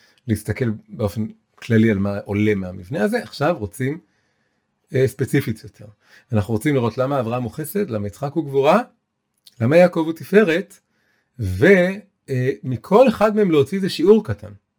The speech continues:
לעבודה של כל אחד מאיתנו, שיצטרפו לשיעור אחד גדול. חסד ואברהם. מה זה חסד? אז חסד זה תנועה של נתינה.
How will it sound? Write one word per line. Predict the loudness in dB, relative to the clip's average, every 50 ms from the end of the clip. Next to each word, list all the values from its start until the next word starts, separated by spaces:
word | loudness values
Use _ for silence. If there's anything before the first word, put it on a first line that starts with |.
| _ _ -4
לעבודה | -2 0 0 0 -2 -2 -2 0 -2 -2 -2 -6
של | -10 -16 -14
כל | -10 -8 -8
אחד | -8 -8 -10 -12 -10 -10
מאיתנו, | -12 -14 -14 -16 -16 -16 -16 -18 -20 _ _ _ _ _ _ _ _ _
שיצטרפו | -10 -6 -6 -4 -4 -4 -6 -4 -2 0 -2
לשיעור | -2 -2 -4 -6 -8 -8 -8
אחד | -12 -14 -18 -18
גדול. | -18 -20 -20 -20 -20 _ _ _ _ _ _ _ _ _ _ _ -20 -20 _ _ _ _ _ _ _ _ _ _ _ _ _ _ _ _ _ _ _ _ -8 -2
חסד | 2 4 4 4 2 -6 -20 -20 _ _ _ -12
ואברהם. | -8 -6 -4 -4 -4 -4 -6 -6 -8 -10 -14 -18 -20 _ _ _ _ _ _ _ _ _ _ _ _ _ _ _ _ _ _ _ _ _ _ _ _ _ _ -2
מה | 0 2 2 2
זה | 0 -2
חסד? | -6 -10 -12 -12 -14 -20 -20 _ _ _ _ _ _ _ _ _ _ _ _ _ _ _ _ _ _ _ _ _ _ _ _ -6
אז | -6 -6 -2
חסד | 2 2 2 2 2 2 2 2 0 -4 -18 _ _ _
זה | -12 -8 -6 -6 -6
תנועה | -4 -4 -4 -4 -2 -4 -4 -6 -6 -8 -12 _ _ -18
של | -14 -10 -2 0 2 2 2 0
נתינה. | -6 -8 -10 -10 -8 -8 -8 -8